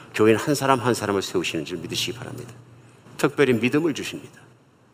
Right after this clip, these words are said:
성령이 역사하시는 가장 큰 역사는 뭐냐면요, 예수 그리스도에 대한 믿음을 주시는 것입니다.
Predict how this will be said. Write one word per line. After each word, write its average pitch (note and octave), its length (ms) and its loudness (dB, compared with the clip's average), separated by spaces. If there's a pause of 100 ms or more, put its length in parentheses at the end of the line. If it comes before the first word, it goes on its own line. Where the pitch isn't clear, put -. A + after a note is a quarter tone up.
(720)
성령이 F#3 500 10
역사하시는 F#3+ 500 4
가장 B3 360 2
큰 A#3+ 220 4
역사는 E3 320 4
뭐냐면요, A#2+ 600 0 (260)
예수 D3 440 4
그리스도에 C#3+ 580 4
대한 G#2+ 360 -2
믿음을 B2+ 280 2
주시는 F#2 300 -6
것입니다. - 300 -16